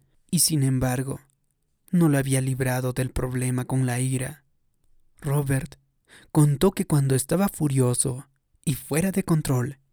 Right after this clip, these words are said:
en el fondo de su corazón se decía: "¿Por qué hago esto? ¿Por qué no puedo detenerme? ¿Qué hay de mal en mí?". El problema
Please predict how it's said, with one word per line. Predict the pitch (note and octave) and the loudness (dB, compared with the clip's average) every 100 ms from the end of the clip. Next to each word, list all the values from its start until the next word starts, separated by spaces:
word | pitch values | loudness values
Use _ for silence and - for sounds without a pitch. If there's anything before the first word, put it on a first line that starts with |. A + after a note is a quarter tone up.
| _ _ | _ _
en | - C#3 | 0 2
el | B2 | 2
fondo | - F3 G3 F#3+ | 0 2 2 2
de | D#3 | 0
su | D3+ | -2
corazón | C3+ B2+ A#2+ - B2+ B2+ | -2 -2 -2 -2 -2 -4
se | - B2+ | -4 -2
decía: | B2 - B2+ C3 C#3+ _ _ _ - - - | -2 -2 -4 -8 -12 _ _ _ -18 -16 -6
"¿Por | F#3 | -4
qué | - G3 | 0 0
hago | C3+ C3 B2+ | 0 0 -2
esto? | B2+ C3+ C3 - B2+ D3 _ _ _ - - | 0 0 -2 -4 -8 -10 _ _ _ -20 -8
¿Por | - F#3+ | -2 2
qué | B3 | 4
no | G3 D3 | 4 2
puedo | - C#3+ C3+ B2+ | 2 2 4 0
detenerme? | B2+ C3 B2+ C3 C3 C3 B2+ D3+ _ _ _ _ _ | 0 0 0 0 0 0 -2 -6 _ _ _ _ _
¿Qué | G3 | 2
hay | G#3 | 4
de | G3+ | 4
mal | E3 C#3 C3+ B2+ - | 4 4 2 -2 -2
en | C#3 B2+ | 0 2
mí?". | C3 B2+ D#3 _ _ _ _ _ _ | 2 0 -4 _ _ _ _ _ _
El | - D3+ | -2 -2
problema | - B2+ B2 B2+ D3+ D#3 C3+ A#2+ | -2 -4 0 2 2 2 0 -2